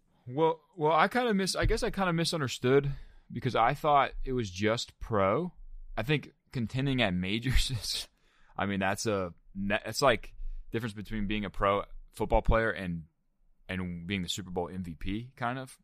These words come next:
I mean, there's, like, a big gap there. So maybe I misunderstood it. I thought it was about just going pro.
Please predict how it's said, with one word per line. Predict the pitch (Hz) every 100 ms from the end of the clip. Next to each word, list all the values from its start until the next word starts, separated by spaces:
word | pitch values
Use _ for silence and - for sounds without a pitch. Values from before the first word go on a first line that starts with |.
| _
I | 101
mean, | 101 90
there's, | 95 101
like, | 104
a | 92
big | 82 110 110 85
gap | - 87 117
there. | - 160 160 151 - - - - -
So | 123
maybe | 117 135 147
I | 131
misunderstood | 131 110 120 107 123 131
it. | 82
I | 107 143
thought | 165 151
it | 127
was | 123
about | 120 110
just | 101 113
going | 127 110 95
pro. | - 117 135